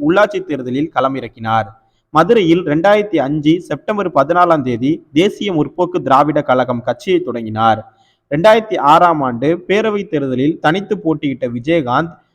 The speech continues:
விருதாச்சலம் தொகுதியில் வெற்றி, எட்டு புள்ளி நாலு சதவீதம் வாக்குகளை தேமுதிக பெற்றது. விருதாச்சலம் தொகுதியில் வென்றதன் மூலம்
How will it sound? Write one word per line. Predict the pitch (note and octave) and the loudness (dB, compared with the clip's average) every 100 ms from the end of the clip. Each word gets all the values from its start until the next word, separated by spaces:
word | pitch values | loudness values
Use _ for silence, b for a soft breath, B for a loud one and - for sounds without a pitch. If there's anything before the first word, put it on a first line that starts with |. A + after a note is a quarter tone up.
| _ | _
விருதாச்சலம் | D#3+ G3 A#3 G#3+ F#3 F3 | 0 4 4 2 -2 -2
தொகுதியில் | C#3 B2+ C3+ D#3 | -4 -2 0 0
வெற்றி, | A#2+ - B2+ B2 A2+ - _ | -2 -2 0 0 -2 -10 _
எட்டு | D#3 D#3 B3 | -6 -2 -4
புள்ளி | G#3 G3+ | -2 -2
நாலு | E3 D3 D3 | 2 2 2
சதவீதம் | D3 C3+ C3+ | 0 -2 -2
வாக்குகளை | B2+ D3 D#3 C#3 F3 | 0 0 0 -2 -2
தேமுதிக | D#3+ E3 E3+ D#3 D3 | -2 -2 -2 -4 -4
பெற்றது. | C3 A2+ A#2+ G#2+ A#2 A2+ A2 _ _ _ | -4 -6 -10 -6 -4 -4 -8 _ _ _
விருதாச்சலம் | D3+ G3 B3 A#3+ G#3 F#3+ | -2 4 4 4 -2 -2
தொகுதியில் | D#3 D3 C#3+ D3 | -2 0 2 2
வென்றதன் | C3 C3+ E3 D3 B2+ | 0 0 -2 -2 -4
மூலம் | A#2+ A#2 D3+ | -4 -4 -4